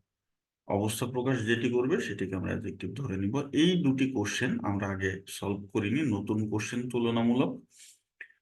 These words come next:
পাঁচ নম্বর কোশ্চেন দেখি, which of the following is not a verb? কোনটি ভার্ব নয়? থ্রেটেন, আমরা একাধিক কোশ্চেন করেছি। থ্রেটেন দ্বারা অর্থাৎ শেষে ইএন থাকলে আইএসি, আইজেডি থাকলে ভার্ব হয়।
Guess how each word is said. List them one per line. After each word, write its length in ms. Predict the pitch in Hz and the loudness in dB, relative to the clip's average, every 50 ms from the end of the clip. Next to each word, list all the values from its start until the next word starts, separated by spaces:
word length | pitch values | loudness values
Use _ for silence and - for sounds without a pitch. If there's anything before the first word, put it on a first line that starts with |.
| _ - | _ -2
পাঁচ 160 | 113 110 113 - 139 | -2 0 2 4 6
নম্বর 260 | 135 135 143 151 139 | 6 6 6 6 4
কোশ্চেন 320 | 123 113 107 - 104 98 | 2 0 0 0 0 2
দেখি, 200 | 98 98 95 139 | 0 0 0 0
which 280 | 139 117 113 123 120 - | 0 0 0 0 0 0
of 100 | 131 131 | -2 -2
the 140 | 131 127 127 | 0 -2 -2
following 400 | - - 101 98 98 107 113 120 127 113 | -2 -2 0 2 2 2 2 2 0 -2
is 80 | 101 101 104 101 | -2 0 2 2
not 180 | 98 107 104 - 113 | 2 2 0 -2 -2
a 20 | 98 107 | -2 0
verb? 200 | 135 127 113 107 - - | 0 0 0 0 -2 -6
কোনটি 580 | - - 110 110 107 110 147 151 190 - - - - - _ _ - 107 | -6 -2 -2 -2 0 0 2 0 0 0 -2 -6 -10 -14 _ _ -2 2
ভার্ব 260 | 107 107 110 107 101 101 | 4 4 4 4 2 2
নয়? 300 | 98 101 92 92 98 95 - - - - - _ _ _ - | 2 4 4 2 0 -2 -4 -6 -10 -14 -18 _ _ _ -6
থ্রেটেন, 540 | - - 120 120 127 123 131 127 127 131 - | 0 4 6 6 6 6 4 4 4 4 4
আমরা 420 | 107 104 101 104 107 107 - - 107 | 4 2 4 4 2 2 2 0 -4
একাধিক 440 | 101 104 117 104 110 123 127 - - | -2 0 0 2 2 2 0 0 -2
কোশ্চেন 360 | 127 127 - - 123 117 117 | -4 -2 0 0 0 0 0
করেছি। 320 | 117 117 113 113 - 123 | 0 -2 -2 -2 -4 -6
থ্রেটেন 640 | 120 117 - - 107 104 104 104 104 127 117 117 117 | -6 -6 -2 2 4 4 4 4 2 2 2 2 4
দ্বারা 280 | 117 110 104 101 107 104 - | 4 4 4 4 2 0 0
অর্থাৎ 360 | - 107 101 - - 120 110 | 0 -2 -4 -4 -6 -6 -6
শেষে 340 | - - 110 104 104 - 120 - | -2 0 0 0 0 0 -2 -2
ইএন 460 | - 107 110 107 107 107 107 113 - | 0 2 4 4 4 4 2 0 -2
থাকলে 320 | - 101 - - 107 104 | -4 -4 -2 0 0 0
আইএসি, 800 | 101 104 104 107 104 107 110 107 - 107 107 104 - - 113 104 | 0 0 2 4 4 6 6 4 4 4 2 2 2 2 0 2
আইজেডি 600 | - 101 104 104 104 104 104 101 98 98 104 104 | 4 4 4 4 4 4 4 2 2 2 2 0
থাকলে 360 | - 107 104 104 - 117 143 | 0 -2 -2 0 2 2 2
ভার্ব 440 | 147 131 127 - 98 101 95 101 95 | 2 2 2 0 0 0 0 0 0
হয়। 200 | 98 98 104 - | 0 0 0 -2